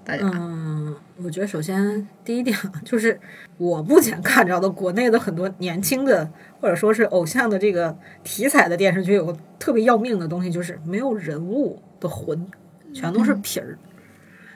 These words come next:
Speaker 2: 就是整个这个人呢，从他形象上来说，长挺好看的，俊男靓女这个全都是标配。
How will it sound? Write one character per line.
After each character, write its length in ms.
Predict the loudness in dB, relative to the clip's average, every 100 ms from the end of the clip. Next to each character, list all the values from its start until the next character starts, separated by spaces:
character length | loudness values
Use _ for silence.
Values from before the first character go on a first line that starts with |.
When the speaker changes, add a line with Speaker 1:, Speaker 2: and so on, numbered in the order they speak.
| -10
Speaker 2:
就 60 | 0
是 160 | 2 2 -4 -10
整 100 | -2
个 120 | 2
这 80 | 4
个 100 | 6
人 220 | 4 2
呢， 200 | 0 0 -6 -20 -20 -6
从 200 | 0 4
他 140 | 4
形 180 | 2 2
象 140 | 4
上 100 | 4
来 140 | 2 2
说， 260 | 0 -2 -6 -16 -10
长 180 | -4 -2
挺 120 | 0
好 80 | 0
看 220 | 2 0
的， 80 | 0 -10 -20 -20 -20 -20 -2
俊 140 | 4
男 140 | 6
靓 160 | 8 6
女 120 | 4
这 120 | 2
个 100 | 4 4
全 240 | 4 4 6
都 120 | 4
是 100 | 4
标 260 | 4 4
配。 260 | 4 -4